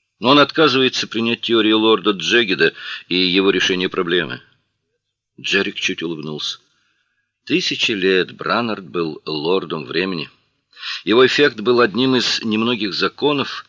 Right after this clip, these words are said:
извечной этой несовершенной науки. И вдруг он лишился трона. Неудивительно, что он стал таким возбужденным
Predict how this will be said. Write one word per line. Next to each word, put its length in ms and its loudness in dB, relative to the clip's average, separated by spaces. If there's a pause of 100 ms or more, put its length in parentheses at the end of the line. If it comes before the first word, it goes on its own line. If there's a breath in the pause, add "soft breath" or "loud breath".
(320 soft breath)
извечной 760 -2
этой 280 -4
несовершенной 880 -4
науки. 520 -8 (800 loud breath)
И 80 -4
вдруг 280 -6
он 120 -4
лишился 460 -4
трона. 400 -8 (520)
Неудивительно, 520 -4
что 200 -6
он 80 -8
стал 240 -6
таким 300 -14
возбужденным 800 -4